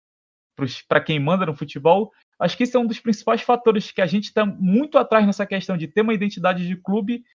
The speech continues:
e, comparando com o Barcelona, é ver como eles fazem isso. Não é só também a base jogar igual ao profissional. Tem que ter como,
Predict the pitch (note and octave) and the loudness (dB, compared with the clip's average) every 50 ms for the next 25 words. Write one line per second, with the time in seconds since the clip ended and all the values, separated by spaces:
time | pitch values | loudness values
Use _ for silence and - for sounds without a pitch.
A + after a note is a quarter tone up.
0 | _ _ _ _ _ _ _ G3 G3 G#3 G#3+ A3+ A#3 A#3 A#3 A#3+ _ _ _ _ | _ _ _ _ _ _ _ -2 0 0 0 0 0 0 -2 -4 _ _ _ _
1 | _ _ _ _ _ _ _ _ _ _ _ _ _ - G#3+ G#3+ G3+ A3+ G#3+ A3 | _ _ _ _ _ _ _ _ _ _ _ _ _ 0 0 4 4 6 6 6
2 | A3 G#3+ G#3+ A#3 G#3+ G#3+ A3 G#3+ - A3+ A3 G#3+ A3+ A#3+ B3 C4 B3 - - _ | 4 2 2 2 4 4 4 4 4 2 2 2 2 2 2 0 -2 -4 -8 _
3 | _ _ _ _ _ _ _ _ _ _ _ - F#3+ F3+ E3+ G#3+ A3 A3 A3 A#3+ | _ _ _ _ _ _ _ _ _ _ _ -4 -2 2 4 2 2 4 2 2
4 | C4 C4+ B3 B3 B3 - - G#3+ G#3+ A3+ G3+ F3+ F3 D#3 C#3+ - - F3+ G#3+ A#3 | 2 2 0 -2 -4 0 4 4 4 6 4 2 -2 -2 -4 -2 -2 -2 0 0
5 | A#3+ A#3 A#3 - - - G3 G3 G3 G3 F3+ E3+ F3+ F3+ F3+ F3+ F3+ - _ _ | 0 -2 -2 -4 -2 0 0 0 0 -2 -2 -2 -2 -2 -2 -4 -6 -10 _ _
6 | _ _ _ _ _ _ _ _ F3 D#3 C#3+ - E3+ F#3 A3 G3+ G#3 F#3+ G3 F3 | _ _ _ _ _ _ _ _ 0 2 4 4 4 4 4 4 4 4 4 6
7 | E3+ E3 E3 D#3 C#3+ D#3 D3+ D#3 D#3 D3 D3+ E3 D3+ - - - F3 D#3+ C#3 C3 | 6 6 4 6 6 4 6 6 4 0 -2 -4 -8 -8 -6 -6 -4 0 0 0
8 | B2+ B2+ - G#3 A#3+ B3+ B3 - - A#3 A#3 - G#3 A3 B3 C4+ C4 B3 A#3+ A#3 | 0 0 0 -2 -2 -2 0 0 0 0 0 2 2 2 2 2 2 0 0 0
9 | G#3 F3+ | -2 -8